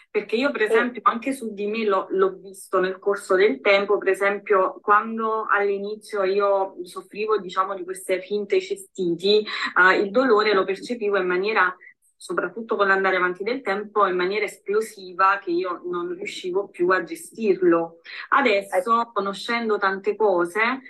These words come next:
Speaker 1: lo riesco a gestire in maniera già molto diversa rispetto a
Speaker 2: Mhm.
Speaker 1: prima, quindi io ho
Speaker 2: Ok.
Speaker 1: già notato un cambiamento.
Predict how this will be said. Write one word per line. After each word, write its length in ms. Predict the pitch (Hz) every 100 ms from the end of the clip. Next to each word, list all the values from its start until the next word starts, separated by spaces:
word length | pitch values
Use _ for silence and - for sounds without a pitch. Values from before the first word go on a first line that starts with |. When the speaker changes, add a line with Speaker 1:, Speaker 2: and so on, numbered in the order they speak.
| -
Speaker 1:
lo 280 | 226 233 226 -
riesco 420 | 233 208 - 208
a 60 |
gestire 400 | 202 294 - 196
in 60 | 214
maniera 500 | 262 220 185 214 202
già 320 | 190 208 - _ -
molto 460 | 185 196 220 202 170
diversa 480 | 170 214 190 - 170
rispetto 440 | 170 - 156 -
a 40 | 170
Speaker 2:
Mhm. 60 |
Speaker 1:
prima, 400 | 185 170 151 156
quindi 220 | 170 196 180
io 120 | 180
ho 20 |
Speaker 2:
Ok. 100 | 160
Speaker 1:
già 140 | 185 180
notato 600 | 175 _ - 151 160 165
un 80 | 160
cambiamento. 880 | 147 156 156 151 147 - - 170